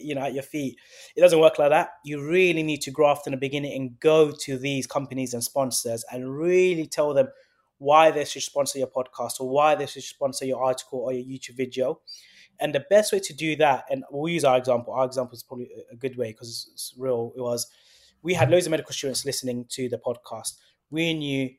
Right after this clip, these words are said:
that medical platforms, medical education platform or quiz banks will be interested in getting in front of these medical students. So what we did is we made a list of all the different question banks.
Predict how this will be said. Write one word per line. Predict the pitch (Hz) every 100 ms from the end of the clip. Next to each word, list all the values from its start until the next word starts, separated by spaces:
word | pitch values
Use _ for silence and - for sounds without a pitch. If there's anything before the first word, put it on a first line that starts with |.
| -
that | 131 120 - _ _ -
medical | 151 170 165 156 139 135 - _
platforms, | - 143 - 143 131 127 123
medical | 147 143
education | 139 156 151 139
platform | 143 110 139
or | 120
quiz | - 151 131
banks | 131 120 -
will | 131
be | 135
interested | 147 139 123
in | 123 120
getting | 160 151 151 135
in | 120
front | 175 160
of | 131
these | 135 123 120 _ _ -
medical | 131 127 127
students. | - 139 127 120 117 - _ _ _
So | 143
what | 139 156
we | 185 190
did | 160 156
is | 131 127
we | 127
made | 139 165
a | 151
list | 143 -
of | 131
all | 160 175
the | 151
different | 156 135 123 _ _
question | 151 - 131
banks. | 123 131 127 -